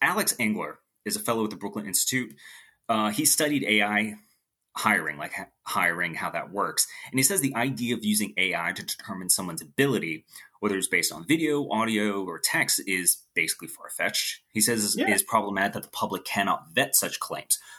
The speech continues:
Speaker 1: Quote, "There are parts of that machine learning can probably help with, but fully automated interviews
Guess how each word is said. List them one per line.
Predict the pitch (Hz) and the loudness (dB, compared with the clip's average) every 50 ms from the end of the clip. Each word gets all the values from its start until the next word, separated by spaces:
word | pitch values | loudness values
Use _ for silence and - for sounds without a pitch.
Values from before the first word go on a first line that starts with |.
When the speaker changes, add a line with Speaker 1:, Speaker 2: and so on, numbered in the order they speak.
| - - _ | -20 -18 _
Speaker 1:
Quote, | - - - 151 180 - - - - - - _ _ _ _ _ _ _ _ _ _ _ _ _ - - - | -10 -4 0 2 2 2 2 0 -4 -8 -8 _ _ _ _ _ _ _ _ _ _ _ _ _ -16 -2 0
"There | 113 120 113 | 2 2 2
are | 107 | 0
parts | - - - 180 202 - - - - - - - - - - - | -4 -2 0 2 2 4 2 0 0 -2 -8 -14 -14 -4 -2 0
of | 101 98 | 2 4
that | 113 131 135 - | 4 2 4 4
machine | 123 - - - 135 131 123 113 | 4 4 6 6 4 4 4 4
learning | 101 101 95 92 82 78 78 80 - | 2 2 2 2 0 0 -2 -8 -10
can | - 92 90 | -10 -10 -2
probably | - 120 113 110 107 110 104 | 0 2 2 2 2 2 2
help | - - 101 98 - - | 2 0 -2 -2 -4 -6
with, | - 117 120 - - - _ - - - - | -10 -8 -8 -8 -10 -12 _ -20 -20 -12 -6
but | - - | -4 -2
fully | - - - 175 196 208 - - | 0 0 2 2 2 2 2 4
automated | 120 113 113 117 113 101 95 95 92 95 | 4 2 4 2 0 0 0 0 -2 -2
interviews | 104 104 104 92 - - - 71 69 - - | -2 -2 -4 -4 -8 -10 -12 -4 -2 0 0